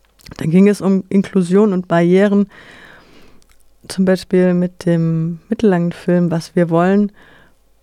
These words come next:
Und das war tatsächlich auch so ein Erlebnis, wo ich mir dachte,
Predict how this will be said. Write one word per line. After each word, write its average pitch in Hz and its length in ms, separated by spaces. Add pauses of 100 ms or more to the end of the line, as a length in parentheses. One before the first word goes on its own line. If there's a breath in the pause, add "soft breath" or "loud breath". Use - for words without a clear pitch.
Und 180 240 (500)
das 175 220
war 202 80
tatsächlich 190 760
auch 190 360
so - 120
ein 190 80
Erlebnis, 180 640
wo 170 120
ich 175 220
mir 175 100
dachte, 170 600